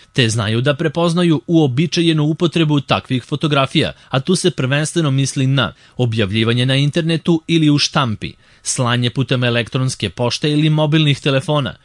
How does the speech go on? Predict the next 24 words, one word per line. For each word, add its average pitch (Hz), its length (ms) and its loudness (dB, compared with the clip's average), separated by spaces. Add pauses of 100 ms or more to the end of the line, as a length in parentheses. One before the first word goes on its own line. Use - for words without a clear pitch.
(120)
korišćenje 127 640 0
digitalnih 143 720 0
fotoramova. 113 800 -2 (340)
Kandidati 113 540 0
se 147 140 -2
upoznaju 156 580 2
i 160 80 4
sa 165 140 0
terminima 160 500 2
koji 151 220 2
su 139 160 0
bitni 139 340 0
za 135 160 0
rad 139 340 0
sa 127 340 -4
digitalnim 117 680 -2
fotografijama, 123 720 -2 (180)
a 165 100 0
prvenstveno 160 600 0
sa 117 340 -2 (140)
terminima 135 560 0
piksel 131 520 -4
i 147 100 -2
rezolucija, 147 640 0